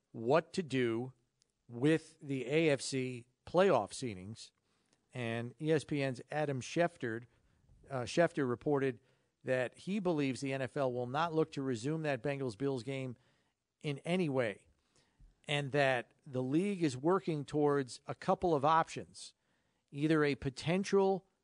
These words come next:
neutral site A F C championship game or the one seed after this week's games choosing between getting a bye or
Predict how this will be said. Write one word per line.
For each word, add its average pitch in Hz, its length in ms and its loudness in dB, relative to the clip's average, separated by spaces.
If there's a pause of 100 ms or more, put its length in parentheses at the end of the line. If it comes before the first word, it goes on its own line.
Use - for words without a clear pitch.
(100)
neutral 214 560 0
site 156 540 2 (400)
A 175 180 4
F 185 140 4
C 180 280 -4
championship 160 840 -4
game 117 400 -8 (800)
or 180 560 8 (640)
the 151 120 6
one 185 380 4
seed 151 540 -2 (280)
after 131 260 -4
this 160 240 0
week's 175 320 -4
games 160 540 -2 (540)
choosing 185 460 2
between 151 600 -2 (400)
getting 160 400 2
a 139 40 2
bye 160 540 4 (920)
or 202 460 4